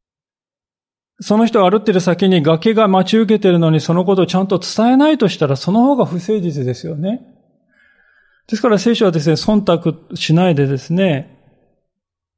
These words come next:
人が神から離れていったその先にあるのは滅びというものですよという警告をね、正直に与えるんですよね。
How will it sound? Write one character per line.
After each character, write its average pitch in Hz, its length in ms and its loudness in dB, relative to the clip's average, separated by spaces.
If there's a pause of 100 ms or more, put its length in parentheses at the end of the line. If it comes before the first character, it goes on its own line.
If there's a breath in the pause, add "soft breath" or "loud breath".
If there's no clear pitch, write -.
(400)
人 - 240 -4
が 139 100 2
神 165 220 0
か 151 120 0
ら 131 100 0
離 147 240 2
れ 156 120 0
て 151 120 -4
い - 20 -2
っ 131 40 -4
た 156 140 -4
そ - 140 -4
の 156 100 2
先 160 300 -2
に 180 80 2
あ 180 100 2
る 208 80 0
の 185 140 2
は - 500 -2
滅 170 360 -2
び 226 60 -2
と 196 120 0
い 170 60 2
う 156 40 2
も 160 140 2
の 208 80 0
で 214 120 0
す 196 140 -6
よ 220 120 -2
と 156 100 -2
い - 20 0
う - 40 -4
警 175 220 0
告 175 300 0
を 165 100 2
ね、 156 360 -2
正 185 240 0
直 220 260 0
に 165 60 4
与 139 260 0
え 190 60 0
る 214 100 -2
ん 202 60 0
で 147 80 0
す - 120 -8
よ 156 120 -8
ね。 220 260 -8